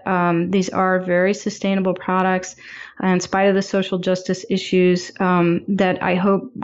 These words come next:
can be corrected. There's a lot to feel good about in these fisheries. We know that they're being properly managed. We know that the catch is well cared for.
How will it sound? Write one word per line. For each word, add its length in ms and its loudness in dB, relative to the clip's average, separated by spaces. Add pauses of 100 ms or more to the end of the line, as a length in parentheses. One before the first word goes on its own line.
(140)
can 280 0
be 140 0
corrected. 640 0
There's 280 2
a 100 -2
lot 280 2
to 100 -8
feel 260 0
good 200 0
about 280 2
in 80 0
these 180 0
fisheries. 480 -2
We 160 0
know 320 2
that 220 2
they're 140 2
being 240 2
properly 500 2
managed. 580 2
We 100 2
know 180 2
that 240 0
the 220 2
catch 300 -2
is 200 -2
well 180 0
cared 320 0
for. 440 0